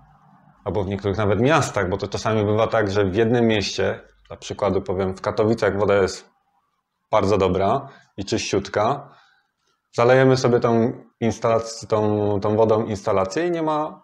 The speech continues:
żadnych problemów. Ale dziesięć kilometrów dalej, w Rudzie Śląskiej, e, woda już jest dużo twardsza.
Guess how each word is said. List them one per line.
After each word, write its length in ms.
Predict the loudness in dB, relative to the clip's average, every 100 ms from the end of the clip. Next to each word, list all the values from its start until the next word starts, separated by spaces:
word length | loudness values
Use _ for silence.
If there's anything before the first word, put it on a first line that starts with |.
| -4
żadnych 300 | -2 -2 0
problemów. 640 | 0 2 0 -4 -14 _ _ _ _ _ _ _ _ _ -2
Ale 320 | 2 4 2
dziesięć 300 | 2 2 2
kilometrów 500 | 4 4 4 2 4
dalej, 360 | 4 6 4
w 40 | 4
Rudzie 220 | 2 2
Śląskiej, 720 | 0 -4 -4 0 2 2 -2 -10 -20 -20 _ _ _ _
e, 600 | -2 2 4 6 6 4 2
woda 400 | 2 4 6 6
już 200 | 6 4
jest 240 | 2 2
dużo 240 | 2 2 2
twardsza. 720 | 0 -2 -2 -2 -2 -4 -8